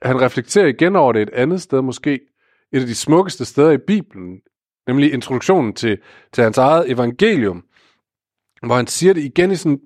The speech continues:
poetisk sprog. Han siger, "I begyndelsen var ordet. Ordet var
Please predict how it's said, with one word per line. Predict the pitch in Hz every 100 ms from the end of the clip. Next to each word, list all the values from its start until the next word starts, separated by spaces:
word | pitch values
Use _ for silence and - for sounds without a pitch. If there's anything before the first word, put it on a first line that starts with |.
| _ _ -
poetisk | 370 - 196 120 -
sprog. | - 156
Han | 131
siger, | 127 156 147 - - - _ -
"I |
begyndelsen | 131 135 196 185 117 - 113 98
var | 120 135 - _ -
ordet. | 165 151 92 85 - _ _ _ _ _ _
Ordet | 143 135 104
var | 110 123 - _